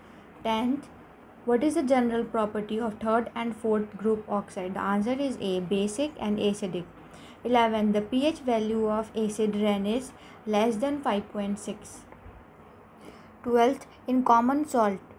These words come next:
the answer is C, both strong acid and strong acid base are present. Thirteenth, chromium steel is a mixture of, the answer is C, chromium and carbon. Fourteenth,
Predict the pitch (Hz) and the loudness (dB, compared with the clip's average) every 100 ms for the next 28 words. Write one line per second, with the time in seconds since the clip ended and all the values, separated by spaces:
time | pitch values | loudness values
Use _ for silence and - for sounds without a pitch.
0 | - - - - - 226 226 226 277 285 | -20 -20 -20 -8 2 4 4 2 0 -2
1 | 277 233 196 190 220 262 - 254 - 240 | -2 -2 -2 2 6 6 4 -8 -4 0
2 | 233 254 240 220 214 226 233 220 214 - | 2 2 2 0 0 -4 -2 -2 -2 0
3 | 247 262 247 220 220 220 196 214 233 - | 2 2 2 0 0 0 4 6 6 2
4 | - 208 208 214 208 202 180 - - - | -4 -2 -2 0 0 0 -6 -14 -20 -20
5 | - 240 220 214 277 302 - - - 240 | -8 -2 0 2 0 -2 -8 -20 -2 8
6 | 226 240 285 330 302 254 240 240 233 233 | 8 8 4 2 0 0 2 2 0 -2
7 | 220 214 - 226 208 208 196 - - - | -2 -6 -6 -2 2 2 0 -10 -20 -14
8 | - 214 220 226 277 285 285 247 202 - | 0 2 4 4 2 2 -2 -2 -2 -4
9 | - - 226 226 233 269 320 254 233 226 | -8 4 6 6 4 2 0 -4 -4 0
10 | 208 202 196 190 180 - - - - - | 2 4 2 0 -4 -16 -20 -20 -14 2
11 | 226 214 254 294 320 | 2 2 0 -2 -2